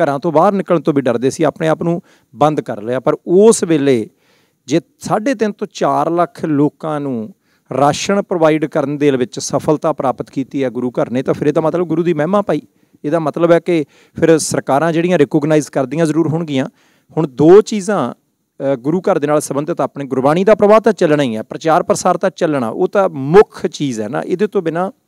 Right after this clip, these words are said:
ਪੰਜਾਬੀ ਭਾਸ਼ਾ ਦਾ ਪ੍ਰਚਾਰ ਪ੍ਰਸਾਰ, ਸੈਂਕੜੇ ਬੱਚੇ ਆਉਂਦੇ, ਸ਼ਾਇਦ ਜੇ ਇੱਥੇ ਪ੍ਰਬੰਧ ਨਾ ਹੁੰਦਾ ਤਾਂ ਫਿਰ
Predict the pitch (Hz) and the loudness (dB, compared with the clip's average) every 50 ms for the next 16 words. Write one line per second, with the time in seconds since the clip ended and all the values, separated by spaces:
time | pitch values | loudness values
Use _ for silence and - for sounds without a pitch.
0 | _ _ _ _ _ _ _ _ _ _ _ _ _ _ - 151 139 139 135 127 | _ _ _ _ _ _ _ _ _ _ _ _ _ _ -8 -4 0 0 0 0
1 | 127 156 175 175 - 185 156 120 - - 131 127 131 156 - - 139 135 - 151 | 2 0 -2 0 0 -2 -2 -2 -4 -4 -4 -2 -2 -2 -4 -6 -8 -8 -6 -4
2 | 139 139 - - 139 - 156 143 156 247 _ - - - - - 165 170 180 170 | -4 -6 -8 -12 -10 -8 -6 -6 -6 -8 _ -14 -12 -8 -4 0 0 2 0 0
3 | - - 196 208 208 208 196 - _ _ _ _ _ _ - 160 - - 190 190 | -2 -2 2 2 4 2 2 -2 _ _ _ _ _ _ -6 -6 -2 0 0 0
4 | 165 143 131 131 135 123 - - 151 165 180 208 185 196 160 139 151 175 185 196 | 2 0 -2 -2 -4 -4 -4 -2 -2 0 0 -2 -2 -4 -4 0 2 4 4 2
5 | - - - 170 - _ - 208 202 - 190 170 180 196 196 202 180 143 127 127 | 2 -2 -4 -6 -6 _ -6 -6 -6 -4 -4 -4 -4 -4 -4 -2 -2 -2 -2 -2
6 | 123 143 147 127 123 101 90 _ _ _ _ _ _ _ _ _ _ _ _ _ | -4 -4 -2 0 0 0 -2 _ _ _ _ _ _ _ _ _ _ _ _ _
7 | _ - 196 185 - 175 214 226 220 | _ -6 -6 -4 0 0 0 2 4